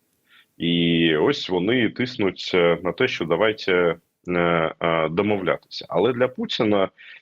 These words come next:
ну, е, його ж ставлення також, що, е, він почав цю війну, е, для, для того, щоб перемогти.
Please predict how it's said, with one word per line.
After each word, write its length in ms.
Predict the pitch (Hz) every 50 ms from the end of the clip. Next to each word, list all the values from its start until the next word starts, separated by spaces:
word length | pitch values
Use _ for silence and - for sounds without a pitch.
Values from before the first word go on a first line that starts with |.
| _ -
ну, 380 | 101 104 104 101 95 90 85 - -
е, 240 | - 95 95 95 92
його 260 | 90 101 117 120 113
ж 60 | 110
ставлення 640 | - - 117 110 104 104 107 104 104 104 101 98 95 - -
також, 300 | 127 120 - 220 220 -
що, 560 | - - - 107 98 95 95 95 92 92 85 - - 98
е, 240 | 95 92 92 87 80
він 260 | 87 117 139 135 113
почав 360 | - 104 - - 123 113 107
цю 200 | - - - 107
війну, 440 | 95 95 104 107 107 131 165 185 175 175 - _ _ _ _ _ _ _ - -
е, 480 | 95 95 95 95 98 95 95 95 92
для, 400 | 92 98 98 98 95 92 87 87
для 220 | 85 85 90 95 95
того, 280 | - 147 147 135 123
щоб 260 | 113 - - 127 123 -
перемогти. 640 | 131 127 127 123 135 139 131 - - - 147 -